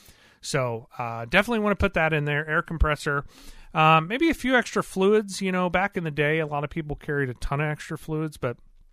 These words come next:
not such a big thing anymore. And then some basic tools, um, a little bit of bottled water, maybe some, uh, crackers in there.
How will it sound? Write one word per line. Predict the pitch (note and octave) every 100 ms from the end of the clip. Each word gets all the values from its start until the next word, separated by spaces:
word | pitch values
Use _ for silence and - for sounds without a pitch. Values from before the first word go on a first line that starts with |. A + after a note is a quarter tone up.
| _ _ _ _ _ - - - -
not | G3+ G3+
such | - G3 D#3+
a |
big | C#3+ D3
thing | - C#3+ C#3+
anymore. | C#3 B2+ B2+ C3 C3+
And | C#3+
then | C#3+ C#3
some | - A#2+
basic | C3+ D3+ - D3
tools, | - C#3 C3+ C3 B2+ B2+ - _ _ _ _ -
um, | B2 A#2 A#2 A#2 - -
a |
little | D3
bit | E3+ F3
of |
bottled | D#3+ D#3 D#3+ D3+
water, | C3+ C3+ C#3
maybe | C#3 C3 C3+
some, | - B2
uh, | A#2+ A#2
crackers | - C#3 B2 - C3+ B2+
in | C3
there. | B2+ B2 C#3